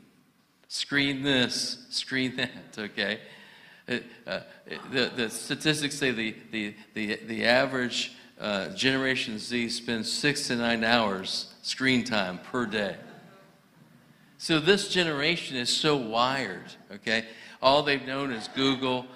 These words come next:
Facebook, all right, Instagram, you know, all, all these different things, okay? So they have so much information at their disposal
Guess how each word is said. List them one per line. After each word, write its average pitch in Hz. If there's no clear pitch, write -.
Facebook, 123
all 107
right, 107
Instagram, 123
you 120
know, 107
all, 127
all 147
these 143
different 110
things, 117
okay? 104
So 143
they 147
have 151
so 151
much 147
information 127
at 113
their 113
disposal 113